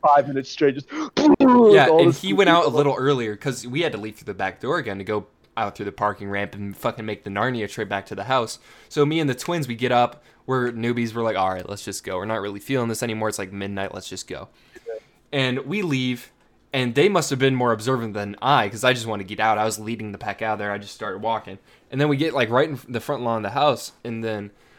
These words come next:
Speaker 2: one of the twins goes up to me, and he's like, "You see that back there?" I'm like, "What? No." Like, Jack was just fucking throwing up behind that dumpster. <laughs> I'm like, "Really?" And they're like, "Yeah, it, it was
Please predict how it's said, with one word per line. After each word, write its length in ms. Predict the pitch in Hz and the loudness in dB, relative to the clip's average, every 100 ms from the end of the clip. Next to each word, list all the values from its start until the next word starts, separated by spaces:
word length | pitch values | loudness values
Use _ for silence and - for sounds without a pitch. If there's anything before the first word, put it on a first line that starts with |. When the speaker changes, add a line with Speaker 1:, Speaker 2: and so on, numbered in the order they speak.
| _ | _
Speaker 2:
one 180 | 139 120 | 0 2
of 60 | |
the 40 | - | 0
twins 320 | 175 151 117 | 0 0 -2
goes 200 | 117 113 | -2 0
up 140 | 160 156 | -2 -4
to 60 | |
me, 80 | 107 | -8
and 60 | 107 | -6
he's 100 | 104 | -6
like, 180 | 95 - _ _ _ _ _ _ | -8 -12 _ _ _ _ _ _
"You 120 | 143 | -4
see 300 | 175 - 143 | 0 0 2
that 200 | 117 160 | 4 4
back 200 | 180 185 | 4 2
there?" 260 | 202 214 269 _ | 2 -4 -4 _
I'm 60 | 123 | -8
like, 160 | 104 - | -8 -6
"What? 300 | - 110 92 | -2 -2 -2
No." 300 | 110 107 98 - _ _ - | -4 -4 -4 -8 _ _ -6
Like, 220 | 117 - _ _ _ | -6 -6 _ _ _
Jack 320 | - 160 190 165 | -6 -2 -2 -2
was 160 | 127 | -6
just 140 | 110 - _ | -6 -12 _
fucking 340 | 156 117 107 - | -6 -6 -10 -10
throwing 440 | - 175 127 104 - _ | -4 2 2 2 -6 _
up 300 | 147 170 - | 6 8 6
behind 320 | 120 110 107 | -2 0 0
that 160 | 101 95 | 0 2
dumpster. 500 | 135 151 143 98 98 - _ _ | 4 4 2 -8 -10 -12 _ _
<laughs> 220 | _ _ - - 160 - - 302 285 226 143 | _ _ 2 4 2 -2 -10 -18 -16 -16 -8
I'm 120 | 127 | 0
like, 180 | 143 131 | 2 2
"Really?" 720 | 110 101 110 131 139 277 330 - _ | -2 -4 2 6 8 8 6 -6 _
And 260 | 135 123 110 | -4 -2 0
they're 80 | 123 | 4
like, 220 | 117 120 | 4 2
"Yeah, 380 | 135 113 190 151 | -4 2 4 6
it, 200 | 107 117 - 143 - | 2 -2 -10 -16 -2
it 60 | |
was 240 | 160 143 | -2 -2